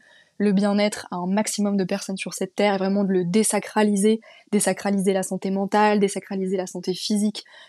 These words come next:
que tout ça, c'est vraiment à la portée de tous, parce que j'insiste vraiment dessus, parce que il y a trop ce mythe de le sport, c'est pour les autres, le sport, c'est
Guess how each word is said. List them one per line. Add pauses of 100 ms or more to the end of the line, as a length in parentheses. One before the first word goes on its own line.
que
tout
ça,
c'est
vraiment
à
la (100)
portée
de
tous,
parce
que
j'insiste
vraiment
dessus,
parce
que (400)
il
y
a
trop
ce
mythe
de
le
sport,
c'est
pour
les
autres,
le
sport,
c'est